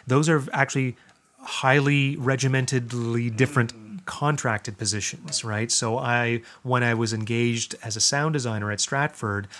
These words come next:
Speaker 1: I was not allowed to compose anything.
Speaker 2: Oh, right.
Speaker 1: Um, literally.
Speaker 2: Right.
Speaker 1: So, you know, it kind of was like, oh, that's a very different thing, because usually it's sort of like they're both kind of, uh, blurred together for
Speaker 2: I-,
Speaker 1: me.
Speaker 2: is this a union thing? Is it because the musicians' union is in there, or is it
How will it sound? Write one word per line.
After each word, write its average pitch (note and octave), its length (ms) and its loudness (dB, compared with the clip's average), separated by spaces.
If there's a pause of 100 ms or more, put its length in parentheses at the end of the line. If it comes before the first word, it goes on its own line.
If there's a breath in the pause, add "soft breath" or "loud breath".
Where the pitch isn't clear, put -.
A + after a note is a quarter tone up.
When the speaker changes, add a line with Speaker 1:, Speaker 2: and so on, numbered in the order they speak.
Speaker 1:
I C3 100 -2
was A#2+ 120 0
not B2 140 2
allowed A2+ 400 0
to B2 80 -6
compose G2+ 440 -6
anything. G2+ 360 -10
Speaker 2:
Oh, - 200 -12
right. - 400 -14 (160)
Speaker 1:
Um, G#2+ 520 0
literally. B2+ 520 2 (300 loud breath)
Speaker 2:
Right. - 80 -10
Speaker 1:
So, A#2+ 580 6
you C#3+ 200 2
know, G2+ 140 -4
it - 200 -4
kind A#2+ 260 -4
of A2+ 120 -2
was A2 180 0
like, G#2+ 180 -2
oh, A2 200 -10
that's A#2 180 0
a B2+ 60 -4
very A2+ 320 0
different A#2 340 -6
thing, A#2 340 -2
because G2+ 300 -8
usually B2 560 -2
it's G#2+ 140 -2
sort A2+ 140 -2
of G#2+ 180 -6
like G#2+ 320 -2 (640 soft breath)
they're B2+ 180 -2
both B2 380 0
kind A2+ 240 -4
of, G#2+ 80 -4 (240)
uh, A#2 100 -8 (100)
blurred A#2 540 -2
together A2 540 -6 (280 loud breath)
for A#2 140 -8
Speaker 2:
I-, F#3 40 10
Speaker 1:
me. - 220 -2
Speaker 2:
is E3 140 6
this A3 140 6
a G3+ 60 10
union D#3 420 8
thing? G3+ 240 4
Is F3+ 100 6
it C3 80 4
because B2+ 240 4
the C3 60 6
musicians' C#3 440 4
union D#3 260 6
is D#3 180 2
in E3 100 2
there, E3 200 2
or C#3+ 160 4
is - 80 4
it - 40 4